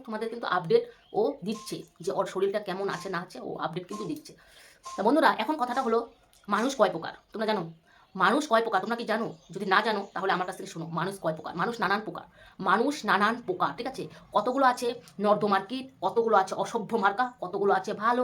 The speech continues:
কতগুলো আছে, আহ, মানে যেগুলো মেনে নেওয়া যায় না,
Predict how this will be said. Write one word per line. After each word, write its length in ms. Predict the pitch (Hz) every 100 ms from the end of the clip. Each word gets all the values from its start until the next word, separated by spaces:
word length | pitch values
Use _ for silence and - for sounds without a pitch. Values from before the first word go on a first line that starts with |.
| 247
কতগুলো 300 | 175 190 190 180
আছে, 160 | 180 247 285 - -
আহ, 180 | 160 156 - 151 156
মানে 140 | 165 165 - _ - 165
যেগুলো 240 | 202 240 240 - _ _ - - 196
মেনে 140 | 208 202
নেওয়া 140 | 196 190
যায় 160 | 165
না, 40 | 160